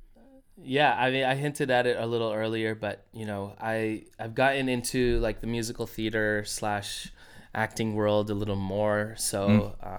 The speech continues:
Speaker 1: um, in two thousand fourteen, I took, like, uh, a hiatus from music, which, which I then took a deep dive into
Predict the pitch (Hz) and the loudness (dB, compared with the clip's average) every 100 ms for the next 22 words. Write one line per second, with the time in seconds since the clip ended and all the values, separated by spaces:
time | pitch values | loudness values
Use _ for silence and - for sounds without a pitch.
0 | 92 107 110 - - - - - - 127 | -10 -12 -16 -20 -20 -20 -20 -20 -8 -2
1 | 175 170 190 143 - 147 139 156 170 - | 2 6 4 4 0 -2 -2 -4 -4 -4
2 | 147 156 135 120 - - 117 117 113 - | -4 -4 -4 -4 -8 -6 -4 -4 -6 -8
3 | 110 117 117 131 143 - 135 139 143 160 | -4 0 2 0 -2 -4 -2 -2 2 0
4 | 156 117 113 - - - - - - - | 0 0 0 0 -4 -8 -18 -20 -20 -16
5 | - 120 123 - - - - - - 123 | -4 0 0 -2 -4 -10 -20 -10 0 0
6 | 113 127 127 131 120 107 113 120 117 107 | 4 4 4 -2 -2 -4 -4 -2 2 2
7 | 107 107 - 110 104 104 101 | 2 -2 -2 -2 -2 -2 -6